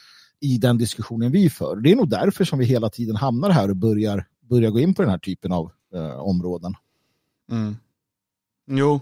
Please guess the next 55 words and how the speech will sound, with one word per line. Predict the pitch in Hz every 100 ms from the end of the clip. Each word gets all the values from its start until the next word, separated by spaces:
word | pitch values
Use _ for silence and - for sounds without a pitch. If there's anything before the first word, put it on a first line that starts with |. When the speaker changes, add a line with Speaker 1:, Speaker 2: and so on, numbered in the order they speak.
| 143
Speaker 2:
nej, | 123 123 123
det, | 117 127 90 92
så | -
kan | 113
det |
helt | 113
klart | - 117
vara. | 123
Jag, | 131
eh, | 117 131 - - - _ _ 185 165
en, | 160
eh, | 156 151 165
invändning | 151 156 170 170
eller | 147 147
liksom | 139 139
en |
frågeställning, | 127 160 139 - 156 151
en | 135 123 _ -
fundering | - 151 147 170 202 139 117 110
från | 123
chatten. | 117 147 - 107 90 98
Eh, | 104
Muggade | 120 113 123 123
skriver: | - 101 98 - _ - -
"Hör | - 147
vad | 147
de | 131
säger, | 165 165 123
men | 120
frågan | - 139 147
är, | 120
som | 117
sagt, | - 113 -
om | 120 117
det | 113
är | 113
mer | 123 156 165 151
realistiskt | 135 135 135 117 101 - 98 107
än | 107
det | 120
andra, | 127 135 120
det | 98
vill | 104
säga | - 110 101
det |
spricker | - 120 107 -
i | 104
sömmarna | - 107 120 113
här | 104
och | 92
där, | 90 87
land | 98 101 101
efter | - 120
land. | 143
Speaker 1:
Mm. | 139